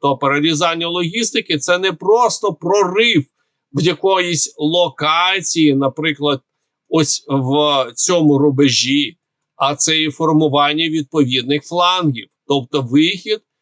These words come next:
в напрямку на Днепропетровщину, про що неодноразово також акцентувалося. Росіяни зможуть розпочати наступ на Покровському напрямку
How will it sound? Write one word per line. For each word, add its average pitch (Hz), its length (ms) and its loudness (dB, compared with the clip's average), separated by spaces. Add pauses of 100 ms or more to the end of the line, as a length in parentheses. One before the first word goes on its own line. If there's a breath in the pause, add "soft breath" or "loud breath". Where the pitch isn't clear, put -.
(180)
в 151 100 0
напрямку 147 720 2
на 131 340 2 (280)
Днепропетровщину, 147 1400 -2 (720)
про 139 180 2
що 147 460 0
неодноразово 139 720 -2
також 143 400 -6
акцентувалося. 170 920 -2 (640)
Росіяни 156 800 0
зможуть 135 560 0
розпочати 135 840 -2
наступ 131 540 -4
на 143 300 -2
Покровському 120 800 -4
напрямку 180 680 -4